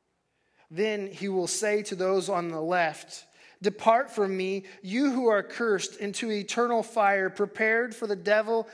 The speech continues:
and his angels. For I was hungry, and you gave me nothing to eat. I was thirsty,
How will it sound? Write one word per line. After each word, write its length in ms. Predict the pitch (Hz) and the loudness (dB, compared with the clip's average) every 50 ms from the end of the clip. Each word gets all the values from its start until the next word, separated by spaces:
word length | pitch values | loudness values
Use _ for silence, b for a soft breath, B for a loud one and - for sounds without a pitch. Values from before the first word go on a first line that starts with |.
| B B - | B B -10
and 120 | 202 202 | -6 -4
his 140 | 190 170 190 | -4 -2 -2
angels. 720 | 208 202 202 196 165 175 156 147 143 - - - - - _ _ _ _ _ _ _ _ _ _ _ _ _ _ _ _ _ _ _ _ _ _ _ _ _ | -2 -2 -2 -4 -4 -6 -6 -6 -8 -10 -12 -12 -14 -18 _ _ _ _ _ _ _ _ _ _ _ _ _ _ _ _ _ _ _ _ _ _ _ _ _
For 180 | - 220 226 226 | 0 4 4 4
I 80 | 220 | 6
was 180 | 220 220 202 - | 4 2 0 0
hungry, 680 | - - 240 262 269 247 208 196 185 196 214 226 233 214 | 4 4 4 4 4 2 0 0 0 0 0 -2 -2 -2
and 200 | 208 196 208 208 | -4 -4 -6 -8
you 140 | 214 196 208 | -8 -8 -8
gave 340 | 180 175 220 220 220 190 185 | -2 2 2 2 2 0 -2
me 140 | 196 190 | -4 -2
nothing 380 | 190 202 208 196 202 202 180 170 | 0 0 0 0 -2 -4 -6 -6
to 120 | 165 180 | -6 -8
eat. 280 | - 202 202 202 196 185 | -8 -8 -6 -6 -2 0
I 100 | 175 165 | 2 0
was 240 | 165 165 156 - - | 0 0 -4 -8 -8
thirsty, 680 | - 240 233 214 196 - - - - 170 165 160 | -6 -2 -2 -2 -2 -2 -4 -6 -8 -12 -12 -14